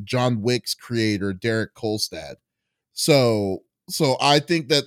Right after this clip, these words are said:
overall, like, who, who, who that is, is like,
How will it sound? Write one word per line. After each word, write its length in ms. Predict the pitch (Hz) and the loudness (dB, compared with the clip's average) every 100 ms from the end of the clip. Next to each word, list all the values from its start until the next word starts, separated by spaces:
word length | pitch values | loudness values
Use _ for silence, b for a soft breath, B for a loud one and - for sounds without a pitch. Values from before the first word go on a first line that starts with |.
| - | 0
overall, 580 | 143 123 127 123 139 | 0 2 2 4 4
like, 140 | 139 113 | 2 0
who, 480 | 110 113 127 127 120 | -2 -4 -2 -2 -2
who, 380 | 76 127 117 120 | -4 -4 -4 -4
who 300 | 127 120 131 | -4 0 0
that 240 | 123 139 | 2 4
is, 300 | 135 147 160 | 4 2 2
is 100 | 135 | -2
like, 240 | 123 123 | 0 0